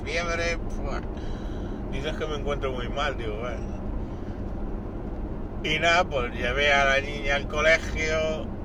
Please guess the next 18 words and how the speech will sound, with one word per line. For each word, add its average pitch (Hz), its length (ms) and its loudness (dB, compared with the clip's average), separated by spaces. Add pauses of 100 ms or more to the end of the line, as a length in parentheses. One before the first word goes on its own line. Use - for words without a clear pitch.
(240)
cogí 143 460 2
a 139 180 6
este, 160 240 0
al 139 140 4
mediano, 151 680 2 (2000)
le 131 200 2
llevé 139 220 6
al 156 80 8
ambulatorio, 156 1200 4 (580)
¡buah! - 200 -2 (720)
Y 127 1400 2
le - 140 -4
hicieron 139 340 2
el 139 180 2
test 180 380 2 (300)
y, 110 480 -2 (240)
pues, 110 200 -4
ala, 104 200 0